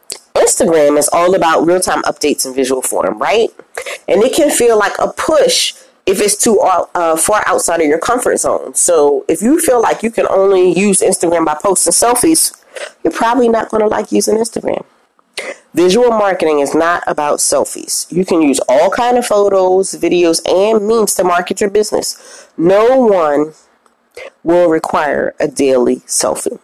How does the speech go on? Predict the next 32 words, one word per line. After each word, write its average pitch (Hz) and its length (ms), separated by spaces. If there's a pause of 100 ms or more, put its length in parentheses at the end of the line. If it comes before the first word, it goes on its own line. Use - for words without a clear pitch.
(200)
It's - 180
totally 208 460
okay 160 420
if 135 100
you 185 140
are 139 80
not 143 240
posting 156 360
a 139 100
daily 135 300
selfie, 113 420
even 151 280
though 151 60
you 156 160
see - 280
other 143 220
people 151 260
doing 190 380
it. - 180 (600)
You 196 80
know, 202 120
while 202 260
everybody 294 540
needs 233 220
to 214 100
push 220 260
beyond 180 240
their 151 100
comfort 156 320
zone 143 180
to 110 160
grow, 139 720